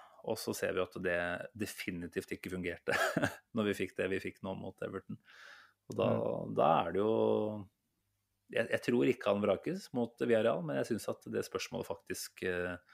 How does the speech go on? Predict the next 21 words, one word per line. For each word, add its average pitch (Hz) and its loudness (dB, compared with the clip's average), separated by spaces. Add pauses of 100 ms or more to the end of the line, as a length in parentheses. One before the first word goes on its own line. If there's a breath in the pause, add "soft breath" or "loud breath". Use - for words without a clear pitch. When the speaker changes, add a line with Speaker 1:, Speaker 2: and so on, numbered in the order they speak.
(480 soft breath)
Speaker 1:
må 92 -2
stilles. 87 -2 (360)
Eh, 95 -8
fordi 104 -2
han, 92 -2
han 98 -6
kostet 95 -2
oss - -6 (140)
poeng 92 0
nå, 110 0
og 127 2
han 98 0
har 95 -4
kostet 92 -4
oss - -4
en 90 -4
del 85 2 (800 soft breath)
utrygghet 98 2
i 113 4
hvert - 0
fall, 95 -2